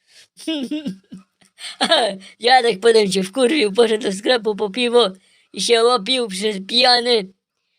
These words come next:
i szukał babki. A w końcu babka się znalazła. Przyszła babcia, przyszła babcia, zobaczyła, że dziadek leży pijany,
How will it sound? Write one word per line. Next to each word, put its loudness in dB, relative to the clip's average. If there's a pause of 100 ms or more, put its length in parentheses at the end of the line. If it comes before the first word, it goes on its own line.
(140)
i -10
szukał 2
babki. -2 (800)
A -2
w -10
końcu 0
babka 0
się -4
znalazła. -4 (640)
Przyszła 0
babcia, 0 (400)
przyszła -4
babcia, 0 (340)
zobaczyła, 0
że -4
dziadek 0
leży -2
pijany, -4